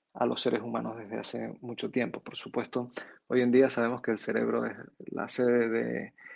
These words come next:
de nuestra actividad, digamos, superior, de pensamiento, de, de sensaciones, de nuestra interacción con otros seres humanos,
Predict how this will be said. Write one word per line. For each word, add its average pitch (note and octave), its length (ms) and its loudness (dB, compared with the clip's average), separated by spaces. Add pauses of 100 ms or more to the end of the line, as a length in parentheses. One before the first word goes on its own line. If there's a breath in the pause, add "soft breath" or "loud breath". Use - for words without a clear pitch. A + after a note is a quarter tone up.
(420 loud breath)
de A#2+ 400 0
nuestra A2+ 480 -2
actividad, A#2 960 -4 (680)
digamos, A#2+ 360 -2
superior, B2 520 -4
de A2+ 100 -2
pensamiento, B2 1000 -2
de, A2+ 260 -2
de A2 420 -12
sensaciones, A#2 960 -4 (520 loud breath)
de A2+ 300 -2
nuestra A2+ 300 -6
interacción A2+ 540 -4
con A2+ 140 -4
otros A2+ 220 -8
seres G#2+ 260 -10
humanos, B2 500 -2